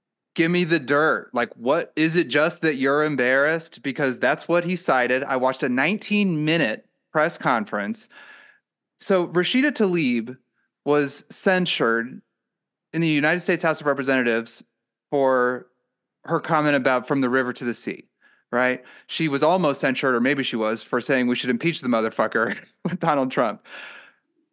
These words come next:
Caleb Rowden is taking these steps against the other Republicans in his caucus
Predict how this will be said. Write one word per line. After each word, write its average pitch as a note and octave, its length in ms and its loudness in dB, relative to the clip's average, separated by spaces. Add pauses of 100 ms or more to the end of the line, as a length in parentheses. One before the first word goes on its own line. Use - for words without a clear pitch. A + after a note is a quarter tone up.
(260)
Caleb B3+ 320 2
Rowden E3 400 2
is C3+ 120 0
taking F3+ 300 2
these F#3 240 0
steps C3 400 0
against C#3 380 0
the C3 120 2
other E3+ 180 2
Republicans D3+ 540 0
in C#3 60 0
his B2 120 -2
caucus C3 560 0